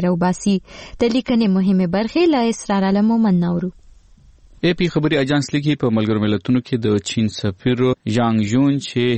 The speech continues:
Speaker 2: هیواد یې د پاکستان ملاتړ کوي، په نیویارک کې یې د شورو په ورځ د بندو دروازو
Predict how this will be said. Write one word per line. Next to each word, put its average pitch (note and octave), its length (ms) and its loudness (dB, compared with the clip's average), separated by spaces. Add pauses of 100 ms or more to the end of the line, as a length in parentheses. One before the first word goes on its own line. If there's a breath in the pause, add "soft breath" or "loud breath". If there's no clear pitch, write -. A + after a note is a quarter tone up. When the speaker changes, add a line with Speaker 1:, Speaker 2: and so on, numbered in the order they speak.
Speaker 2:
هیواد A#2 380 0
یې C#3+ 160 0
د A#2 100 -2
پاکستان G#2 520 -2
ملاتړ G2+ 300 0 (120)
کوي، A#2 240 2 (360 soft breath)
په B2 60 0 (160)
نیویارک C#3 360 0
کې C#3 100 -2 (100)
یې D3 100 2 (120)
د B2 260 2
شورو C3+ 260 0
په B2 200 -4
ورځ B2 560 0
د A2 120 2 (120)
بندو B2+ 260 0
دروازو G#2 320 0